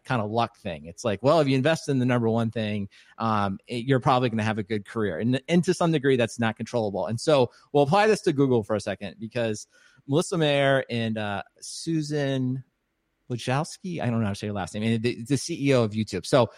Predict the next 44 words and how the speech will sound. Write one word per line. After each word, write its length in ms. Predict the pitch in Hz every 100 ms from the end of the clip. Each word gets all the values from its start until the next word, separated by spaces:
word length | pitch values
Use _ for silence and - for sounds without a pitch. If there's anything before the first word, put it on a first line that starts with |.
| - _ _ _ _
you 80 | -
know, 140 | 147 131
it 80 |
just 200 | 127 208
so 120 | 277 254
happens 500 | 226 220 170 143 123
that 360 | 131 117 - _
both 340 | - 135 160 196
of 120 | 175
those 240 | 151 143
people 580 | - 139 127 117 113 110 _ _ _
were 200 | 120 120
essentially 720 | 110 131 - 123 117 107 110
within 300 | 117 117 127
the 80 | 113
first 400 | - 156 - -
twenty 320 | - 143 165
employees. 600 | 165 135 117 110 107 107
And 80 | 117
in 260 | 120 127 117
fact, 260 | 131 120
like, 240 | 131 110 104
Google 460 | 147 143 147 135
was 140 | 120 123
actually 260 | 120 -
started 500 | - - 131 131 120
out 220 | 110 104
of 220 | 110 107 -
Susan's 460 | - 127 110 98
garage. 400 | - 104 101 90
She 160 | - 101 95
rented 360 | 120 117 98
it 140 | 95 -
to 100 | 107
them. 300 | 98 92 92 _ - - _ -
And 360 | 139 131 123
it 120 | 110 117
just 160 | 143
so 100 | 165
happens 340 | 156 170 139 123
that 320 | 110 101 107
those 340 | 131 160 165
two 200 | - 196
people 520 | 165 208 - 104 95